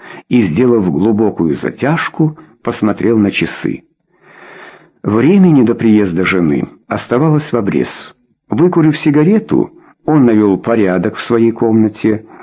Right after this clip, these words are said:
а верхнюю одежду и обувь Афанасия — спрятал в кладовке на первом этаже.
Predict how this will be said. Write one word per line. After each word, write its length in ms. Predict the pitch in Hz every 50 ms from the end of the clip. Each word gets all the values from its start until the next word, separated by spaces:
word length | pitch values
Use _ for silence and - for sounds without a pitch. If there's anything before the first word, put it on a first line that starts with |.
| - - - - - - _ _
а 160 | 123 120 117
верхнюю 580 | 117 143 156 147 147 - 156 151 147 147 151 -
одежду 580 | 165 156 156 196 220 202 156 117 98 107 110
и 300 | 104 - - 131 127 117 - -
обувь 420 | 196 214 185 131 110 92 - - -
Афанасия — 880 | 117 117 - - 135 131 113 95 73 - - - - 57 55 53 - - _ _ _ _ -
спрятал 580 | - - - - - 135 180 180 - 165 160
в 100 | 156 156
кладовке 960 | - - 107 156 170 147 120 113 98 80 - - - - - 58 57 - - - - - _ _ _ _ _
на 180 | - - 113 117
первом 460 | 117 127 120 107 104 101 98 104 98
этаже. 500 | 98 - 110 101 - 113 110 - -